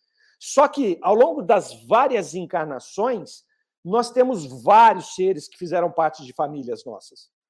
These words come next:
<clears throat> Então, ao desencarnar, nós vamos encontrar esses seres todos, né? E vamos encontrar esses seres todos. E a evolução, ela se dá de modo individual. A hora que eu desencarnar,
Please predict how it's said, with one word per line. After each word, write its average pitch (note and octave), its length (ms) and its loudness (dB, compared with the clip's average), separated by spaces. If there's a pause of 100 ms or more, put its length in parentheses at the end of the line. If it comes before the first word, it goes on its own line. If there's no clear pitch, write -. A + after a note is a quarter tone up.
(460)
<clears throat> B3 340 -2
Então, G#3+ 200 -2
ao D#4 100 4
desencarnar, F#3+ 840 -4 (960)
nós G#3 180 -4
vamos A#3 180 0
encontrar C4 380 0
esses B3+ 180 -6
seres C#4+ 280 -12
todos, B3 340 2 (880)
né? A#3 240 -6 (420)
E G2+ 60 -20
vamos G#3 200 -8
encontrar A#3+ 340 -4
esses A#3 120 -10
seres - 220 -8
todos. C4+ 280 -4 (360)
E G#3 80 -4
a D4 80 6
evolução, B3 480 0
ela C4+ 80 -2
se - 120 -12
dá G3+ 120 2
de G#3+ 120 -2
modo A3 240 2
individual. A3 600 2
A - 20 2
hora A3+ 200 0
que C#4 140 -10
eu C4 60 -8
desencarnar, E3+ 960 -4